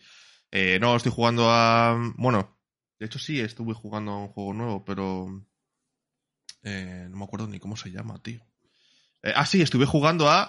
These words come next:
a, aquí se viene. Estuve jugando a, eh, Inside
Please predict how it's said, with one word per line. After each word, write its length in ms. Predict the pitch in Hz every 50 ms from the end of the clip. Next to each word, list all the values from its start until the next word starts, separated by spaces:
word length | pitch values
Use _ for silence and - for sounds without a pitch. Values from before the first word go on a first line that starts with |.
| -
a, 180 | - 104 - -
aquí 140 | - - 110
se 140 | - - 95
viene. 220 | 95 90 95 - - _ _ _ _ _ _ _ _ _
Estuve 240 | - - - 113 127
jugando 420 | 127 - 139 131 139 147 160 151 147
a, 280 | 156 170 180 - - -
eh, 720 | 113 120 117 113 113 110 107 107 104 104 104 104 104 - -
Inside 420 | 123 123 - - 139 135 147 151